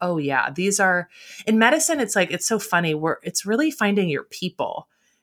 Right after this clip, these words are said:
you know? It's like, I am, I am an O B G Y N. Like, <laughs> I am just, that is, like, who I am. There's a certain type of person who becomes an O B G Y N, and there's differences, of course, but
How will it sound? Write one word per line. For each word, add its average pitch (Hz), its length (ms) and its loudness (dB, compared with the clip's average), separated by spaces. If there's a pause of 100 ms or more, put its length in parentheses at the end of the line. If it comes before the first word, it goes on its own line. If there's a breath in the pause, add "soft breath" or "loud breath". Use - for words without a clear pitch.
(300)
you 190 140 2
know? 185 360 6
It's 196 260 -2
like, 175 340 0 (460)
I 180 200 6
am, 196 380 2 (140)
I 185 160 4
am 170 400 0
an 175 180 0
O 156 160 2
B 139 140 -4
G 127 160 -4
Y 127 160 -4
N. - 420 -10
Like, 180 320 4
<laughs> 807 60 6
I - 260 6
am 302 100 4
just, 240 280 6
that 226 300 6
is, 262 180 0
like, 220 180 2
who 202 160 -2
I 175 180 4
am. 180 360 2 (240 loud breath)
There's 226 140 4
a 214 100 4
certain 226 420 2
type 185 420 2
of 180 180 -4
person 170 440 2
who 180 120 0
becomes 165 480 -2
an 175 80 -4
O 175 100 -2
B 180 140 -2
G 180 120 -4
Y 170 140 2
N, 233 140 4
and 370 100 0
there's 392 160 0
differences, 160 560 -4
of 160 140 -4
course, 156 400 0
but 156 240 2